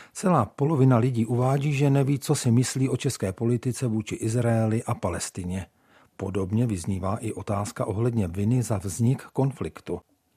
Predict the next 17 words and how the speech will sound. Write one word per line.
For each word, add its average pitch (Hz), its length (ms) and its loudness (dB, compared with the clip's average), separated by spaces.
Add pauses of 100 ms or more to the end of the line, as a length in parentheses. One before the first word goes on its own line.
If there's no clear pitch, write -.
(100)
Zhruba 110 540 2 (100)
polovina 127 420 4
neví. 80 400 -4 (580)
Druhou 127 440 2
největší 127 460 0
skupinu 120 460 0
představují 120 760 -2 (100)
ti, 85 320 -8 (120)
kdo 92 200 -2
vinu 117 280 2
rozdělují 117 600 -2
rovnoměrně 127 720 2
na 101 180 2
Izraelce 123 600 0
a 110 80 -2
Palestince, 107 800 -2 (580)
kolem 101 300 -4